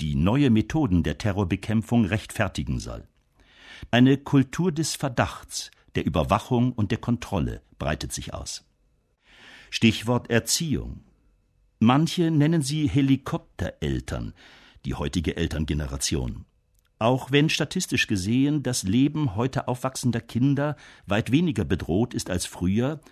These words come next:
befinden sich viele Eltern in permanenter, ja zuweilen panischer Sorge um das Wohl ihrer Kinder. Ist das Turnen auf dem Klettergerüst nicht viel zu riskant? Lauert nicht hinter jeder Ecke ein potenzieller Entführer oder Kinderschänder?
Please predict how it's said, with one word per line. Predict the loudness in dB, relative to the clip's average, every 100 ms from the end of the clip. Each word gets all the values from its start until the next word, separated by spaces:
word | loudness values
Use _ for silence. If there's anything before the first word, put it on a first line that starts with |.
| _ _ -16 -4
befinden | 0 0 2 0
sich | 0 -2
viele | -2 -2 -2
Eltern | -2 -2 0 0
in | 2 0
permanenter, | 2 0 2 2 4 2 0 -4 -6 -8 -10
ja | -4 0
zuweilen | 2 2 2 2
panischer | 0 -4 -2 -2 -2
Sorge | 0 0 0 0 -2
um | 0 0
das | 0 -2 0
Wohl | 2 4 2
ihrer | -2 -4
Kinder. | -6 -8 -8 -12 _ _ _ _ _ -20 -20 -20 -2
Ist | 2 2 2
das | -2 2
Turnen | 4 6 6 6
auf | 4 0
dem | 2 2
Klettergerüst | 2 0 0 -2 -4 -4 -6 -4
nicht | -4 -2
viel | 0 0
zu | 0
riskant? | 0 -2 -2 -6 -8 -12 _ _ _ _
Lauert | 2 4 4 4
nicht | 2
hinter | 4 4 4
jeder | 2 0 0 -2
Ecke | -4 -4 -6 -6
ein | -6 -4 -4
potenzieller | -4 0 0 2 0 0 2
Entführer | 0 2 0 0 0 -4
oder | -4
Kinderschänder? | -2 2 2 2 -4 -4 -4 -4 -10